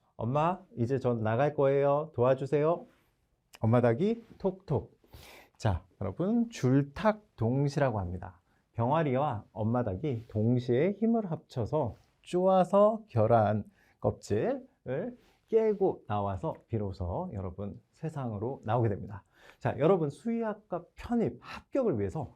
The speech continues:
저도 쪼아드릴 준비가 되어 있고 여러분도 열심히 저와 함께 쪼아주셔야 합니다.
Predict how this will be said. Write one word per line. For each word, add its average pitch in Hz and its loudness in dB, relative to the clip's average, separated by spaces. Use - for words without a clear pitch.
저도 113 0
쪼아드릴 185 2
준비가 143 -2
되어 95 -4
있고 202 -6
여러분도 107 -4
열심히 117 -2
저와 104 -6
함께 113 -6
쪼아주셔야 175 -4
합니다. 143 -2